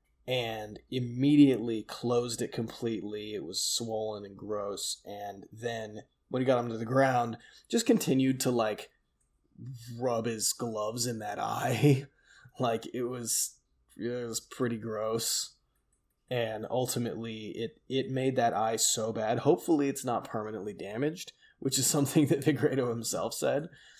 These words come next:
Um, but that ended the fight between rounds by doctor's stoppage because that eye was fucked.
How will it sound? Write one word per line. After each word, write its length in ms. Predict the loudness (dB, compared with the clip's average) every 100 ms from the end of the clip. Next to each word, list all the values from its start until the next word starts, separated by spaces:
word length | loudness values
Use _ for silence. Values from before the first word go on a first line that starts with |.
| -20 _ -8
Um, 600 | 0 2 2 0 -6 -16 _ _ _ _ _ _ -4
but 160 | -2 2
that 200 | 0 0
ended 300 | -2 -2 -4
the 80 | -2
fight 260 | 0 0
between 320 | 0 -6 -8
rounds 400 | -6 -6 -6 -6
by 160 | -6 -6
doctor's 480 | -4 -6 -6 -6 -4
stoppage 440 | -4 -6 -8 -10
because 260 | -10 -8 -6
that 220 | -6 -6
eye 160 | -6 -6
was 240 | -8 -8 -10 -16 -10 -6
fucked. 420 | -6 -8 -18